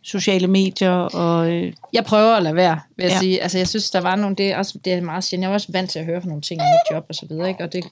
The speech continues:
Speaker 2: det, man skal også være robust og sådan nogle ting, men, men, øh, jeg kan da godt huske nogle gange,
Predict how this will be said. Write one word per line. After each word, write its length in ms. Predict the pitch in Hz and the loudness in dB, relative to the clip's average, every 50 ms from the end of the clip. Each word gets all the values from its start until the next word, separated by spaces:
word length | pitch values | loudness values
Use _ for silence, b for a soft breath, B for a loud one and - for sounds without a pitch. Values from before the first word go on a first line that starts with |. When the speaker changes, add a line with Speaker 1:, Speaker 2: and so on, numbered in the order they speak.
| _ - | _ -10
Speaker 2:
det, 240 | - 180 - - - | -8 -8 -8 -8 -8
man 140 | - 147 170 | -8 -8 -6
skal 160 | 165 - - | -6 -4 -4
også 140 | 170 185 - 349 | -4 -2 0 2
være 100 | 175 156 | 2 2
robust 440 | 156 151 - 180 190 190 - - | 2 2 4 4 4 4 2 0
og 60 | 170 156 | -2 0
sådan 100 | - 175 | 0 2
nogle 120 | 170 165 | 0 0
ting, 240 | - 185 180 - - | 0 -2 -2 -2 -2
men, 200 | 156 165 165 160 B B B B B B B B B B B B B B B B _ _ _ | -4 -4 -4 -6 B B B B B B B B B B B B B B B B _ _ _
men, 200 | - 165 160 165 | -4 0 0 2
øh, 360 | 165 147 147 151 151 - - - - - - - - - - - - - - - - - - - - 359 339 - _ _ _ _ _ - - | 2 0 -2 -4 -4 -6 -8 -10 -10 -10 -10 -10 -12 -12 -14 -14 -16 -16 -16 -18 -18 -16 -14 -12 -10 -10 -12 -12 _ _ _ _ _ -14 -8
jeg 80 | - 170 | -6 -4
kan 80 | 175 | -2
da 40 | 170 | 0
godt 140 | 165 170 226 | 2 2 4
huske 200 | 262 247 - - | 2 2 2 2
nogle 120 | 202 185 | 2 2
gange, 380 | 160 151 139 160 170 190 202 190 | 2 2 0 2 2 2 2 2